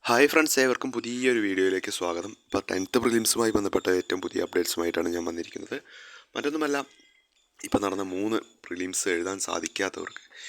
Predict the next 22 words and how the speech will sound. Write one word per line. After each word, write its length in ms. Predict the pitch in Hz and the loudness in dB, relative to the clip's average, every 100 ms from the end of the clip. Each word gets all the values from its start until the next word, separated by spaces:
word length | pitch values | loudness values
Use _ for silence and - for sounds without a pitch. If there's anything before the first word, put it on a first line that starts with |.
| - - | -16 -12
ഇരുപത്തെട്ട് 460 | - 92 - - 110 107 | -4 -2 -2 -2 -2 -2
പന്ത്രണ്ട് 300 | 101 98 98 | -4 -4 -4
രണ്ടായിരത്തി 340 | 95 92 90 - | -4 -6 -6 -4
ഇരുപത്തിനാല്, 440 | 92 - 92 101 - _ - - - | -4 -4 -4 -4 -6 _ -16 -16 -4
പതിനൊന്ന് 360 | 110 110 120 131 120 | -2 -2 -2 -4 -4
ഒന്ന് 140 | 117 | -4
രണ്ടായിരത്തി 340 | 110 101 98 101 | -4 -4 -6 -6
ഇരുപത്തിയഞ്ച്, 380 | 98 98 95 92 92 | -6 -6 -8 -8 -6
ഇരുപത്തഞ്ച് 360 | 92 95 95 98 92 | -6 -6 -8 -8 -6
ഒന്ന് 160 | 101 101 | -4 -4
രണ്ടായിരത്തി 340 | 92 90 - 87 | -6 -8 -8 -10
ഇരുപത്തിയഞ്ച് 420 | 85 95 - - - - - - - | -10 -12 -14 -14 -16 -18 -16 -16 -12
എന്നീ 140 | 107 104 | -8 -6
മൂന്ന് 180 | 107 113 | -4 -4
ഘട്ടങ്ങളിൽ 320 | 107 101 98 92 | -4 -4 -4 -4
നടന്ന 200 | 90 127 - | -6 -8 -8
പ്രിലിംസ് 420 | 90 87 87 - 85 | -8 -6 -6 -6 -6
എക്സാം 300 | - 90 87 | -6 -6 -6
എഴുതാൻ 260 | 85 90 92 90 | -6 -6 -6 -6
സാധിക്കാത്തവർക്ക്, 840 | 92 - - 92 85 85 - 139 - - - - - - 123 | -6 -6 -6 -6 -6 -8 -6 -6 -6 -16 -20 -20 -20 -10 -8
ഈ 40 | 127 | -2
പറഞ്ഞ 280 | 127 113 98 | -2 0 -6